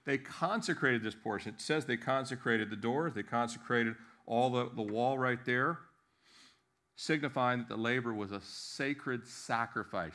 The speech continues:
The labor was a sacrifice. Whatever you're doing, brother and sisters, if you're doing it for Jesus, it's a sacred sacrifice.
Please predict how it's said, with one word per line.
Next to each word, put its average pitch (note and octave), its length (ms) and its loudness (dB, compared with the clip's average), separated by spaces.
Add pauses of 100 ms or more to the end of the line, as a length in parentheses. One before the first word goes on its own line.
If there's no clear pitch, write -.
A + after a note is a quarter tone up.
The A#2+ 100 0
labor B2+ 720 2 (200)
was A2+ 180 -4
a G#2+ 40 -8
sacrifice. G#2 680 -2 (280)
Whatever D3 380 4
you're D#3 160 6
doing, D3+ 280 4
brother A2 240 0
and G#2+ 80 -4
sisters, A2+ 460 -6 (260)
if - 60 -20
you're A2+ 100 -4
doing C3 180 -2
it B2+ 40 -6
for B2+ 140 -2
Jesus, C#3 420 -2
it's A2+ 120 -12
a A2 60 -10
sacred A2+ 380 -6
sacrifice. - 800 -10